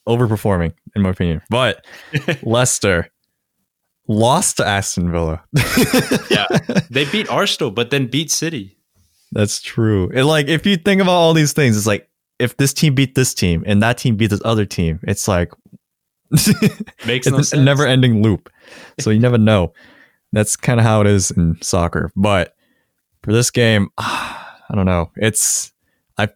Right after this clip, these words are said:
Speaker 1: I, I wanna give it to Leicester. I really do. And you know what? Just to not have the same scoreline as you, I will say Leicester win this. I'm gonna say two one.
Speaker 2: Wow.
Speaker 1: Another two one.
Speaker 2: Okay. Okay.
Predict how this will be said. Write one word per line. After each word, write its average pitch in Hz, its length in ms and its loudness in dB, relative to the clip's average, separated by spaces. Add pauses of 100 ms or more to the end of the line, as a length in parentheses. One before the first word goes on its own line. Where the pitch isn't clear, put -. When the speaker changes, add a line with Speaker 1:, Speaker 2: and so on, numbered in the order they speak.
(100)
Speaker 1:
I, 117 300 -2 (140)
I 110 140 0
wanna 135 240 2
give 127 160 2
it 107 60 2
to 104 80 0
Leicester. 98 640 -2
I 95 120 -2
really 117 260 4
do. 92 320 2 (1800)
And 104 160 2
you 113 60 4
know 131 200 4
what? 147 360 0
Just - 260 -2
to 117 260 2
not 113 520 0
have 117 280 -2
the 110 60 -2
same 113 380 2
scoreline 113 540 2
as 98 140 2
you, 87 340 0
I 104 160 0
will 110 140 2
say 113 180 0
Leicester 107 380 0
win 95 260 4
this. 82 400 0 (1160)
I'm 98 160 0
gonna 107 120 2
say 98 500 0
two - 220 -2
one. 90 280 0 (560)
Speaker 2:
Wow. 98 240 -2
Speaker 1:
Another 113 280 4
two 98 100 2
one. 80 180 2
Speaker 2:
Okay. 208 280 -6 (320)
Okay. 196 480 -10